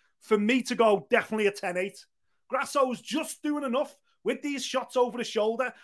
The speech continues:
with trying to wriggle out and push her hips around. She's as much in defense of the position, Shevchenko, as she's in an offensive position by, "I've got you locked in a body triangle."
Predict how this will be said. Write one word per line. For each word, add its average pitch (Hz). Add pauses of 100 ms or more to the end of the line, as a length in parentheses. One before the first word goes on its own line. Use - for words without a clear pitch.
with 262
trying 254
to 226
wriggle 208
out 233
and 220
push 240
her 208
hips 240
around. 233 (360)
She's 202
as 175
much 269
in 254 (300)
defense 240
of 233
the 220
position, 220
Shevchenko, 247 (300)
as 202
she's 214
in 202
an 196 (120)
offensive 233
position 233
by, 185 (220)
"I've 160
got 240
you 208
locked 202
in 202
a 170
body 190
triangle." 214